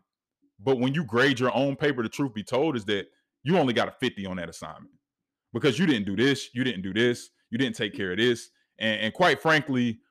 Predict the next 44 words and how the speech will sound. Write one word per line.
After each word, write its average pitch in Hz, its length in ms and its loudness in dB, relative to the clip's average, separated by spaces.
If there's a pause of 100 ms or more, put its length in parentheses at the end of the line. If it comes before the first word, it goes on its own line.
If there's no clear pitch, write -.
(140)
you 131 100 -2
gave 131 220 4
zero 143 360 4
effort 120 360 0
towards 110 440 0
this, 135 280 0
this, 117 240 -2
and 104 120 -6
this. 92 300 -10 (580)
And 123 120 -2
so 147 240 4
it's 135 140 4
no 170 160 4
way 180 140 6
you 165 80 0
can 131 160 -2
always 131 380 2
give 104 180 0
yourself 98 340 -4
a 95 40 -12
one 92 140 -8
hundred. 151 360 -4 (500)
And 127 160 -2
so 127 580 2 (380)
if 120 140 -4
accountability 170 720 2
was 104 200 -4
easy, 123 460 0 (120)
everybody 135 680 -2
would 113 220 -4
be 110 140 -6
doing 117 440 0
it. - 100 -20 (120)
And 120 120 -6
so 127 460 0 (280)
the 107 100 -4
fact 220 260 2
that 147 120 -2
people 175 240 -2
are 101 100 2
stepping 143 420 0
out 123 140 4
on 98 140 -2
faith 151 340 0